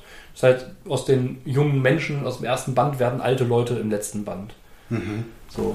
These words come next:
Speaker 1: und dann, ja.
Speaker 2: Ist die, ist das eine abgeschlossene Trilogie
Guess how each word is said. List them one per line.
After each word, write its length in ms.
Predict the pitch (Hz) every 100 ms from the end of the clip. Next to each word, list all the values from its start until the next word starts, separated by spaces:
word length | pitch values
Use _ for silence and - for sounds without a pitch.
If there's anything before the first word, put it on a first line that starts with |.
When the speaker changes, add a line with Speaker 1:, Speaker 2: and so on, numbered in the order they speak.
| 101
Speaker 1:
und 100 | 104
dann, 200 | 107 104 - - - - - -
ja. 180 | 113 107 - - - - - -
Speaker 2:
Ist 540 | 120 - - - -
die, 360 | 131 120 120 123 123
ist 140 | -
das 140 | 139 131
eine 80 | 127
abgeschlossene 520 | - 131 143 131 160
Trilogie 380 | - 151 131